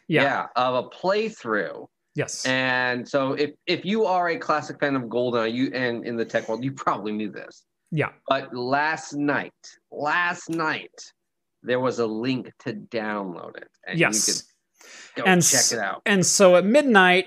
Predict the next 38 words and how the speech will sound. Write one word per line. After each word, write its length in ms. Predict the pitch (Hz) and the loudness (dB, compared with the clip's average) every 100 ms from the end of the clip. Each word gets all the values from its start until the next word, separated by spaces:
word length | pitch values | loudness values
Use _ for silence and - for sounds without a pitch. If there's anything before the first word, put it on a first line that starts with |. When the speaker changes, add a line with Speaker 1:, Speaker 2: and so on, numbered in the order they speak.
| 175 | 2
Speaker 1:
I'm, 160 | 175 | 6
like, 160 | 165 156 | 6 4
shutting 360 | - 190 180 | 4 4 4
everything 360 | 175 165 165 170 | 4 4 4 4
down 240 | 156 156 | 4 4
here 100 | 151 | 4
in 60 | 160 | 4
my 140 | 147 | 4
office. 440 | 147 147 143 147 151 | 4 4 4 2 4
It 60 | |
was 160 | 156 143 | 4 8
already, 320 | 165 170 160 | 10 10 8
like, 260 | 147 143 - | 8 6 4
two 220 | - 175 | 6 10
hours 280 | 156 151 143 | 10 10 6
past 320 | - 147 135 | 4 2 2
when 120 | 156 | -2
I 60 | 127 | -2
wanted 360 | 113 135 143 | 0 0 2
to 60 | 139 | 4
go 160 | 139 139 | 4 4
to 80 | |
bed. 380 | 127 131 135 127 - - - _ | 2 0 0 -2 -8 -18 -20 _
And 520 | - 147 147 147 139 123 | 2 4 4 2 -2 6
that 260 | 165 202 | 6 6
news 360 | 175 175 170 131 | 4 6 6 4
dropped. 540 | - 151 147 139 - | 2 6 6 4 -4
And 100 | 190 | 0
I 60 | 160 | 4
went, 220 | 151 143 - _ _ _ _ _ _ - | 4 2 -2 _ _ _ _ _ _ 2
"Well, 160 | 170 | 6
I 160 | 156 156 | 6 6
have 320 | - 277 - | 6 6 4
to 80 | 156 | -2
download 600 | 117 107 143 240 170 131 | -2 4 6 8 6 4
it 120 | 113 | 2
at 180 | 113 113 | -4 -8
least. 580 | 104 107 196 - - - | -10 -6 -2 -2 -2 -10